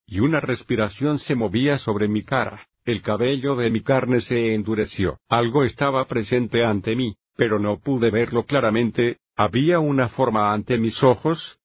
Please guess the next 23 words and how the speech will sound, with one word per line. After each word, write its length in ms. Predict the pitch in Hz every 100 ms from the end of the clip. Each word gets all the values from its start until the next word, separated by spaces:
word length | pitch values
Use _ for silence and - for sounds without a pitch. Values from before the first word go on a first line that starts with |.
| _
una 260 | 131 165 165
voz 340 | 131 131 131
tranquila 640 | - 120 117 - 147 117 107
llegó 380 | 104 98 127
a 80 | 147
mis 200 | 139 127
oídos, 680 | 120 120 110 87 - - - _ _
diciendo, 840 | 90 110 - 139 135 120 113 107 95 _ _
"¿Puede 360 | 147 170 151 127
el 100 | 117
hombre 260 | 123 120
ser 280 | 113 120 110
recto 440 | 113 113 - 117
ante 260 | 120 107 110
Dios? 520 | 107 123 131 165 - _ _ _ _
¿O 80 | 110
un 220 | 135 156
hombre 280 | 139 107 101
sea 260 | 139 135
limpio 400 | 131 160 110 117
ante 240 | 107 95 107
su 240 | - 110
Hacedor? 480 | 101 107 101 123 185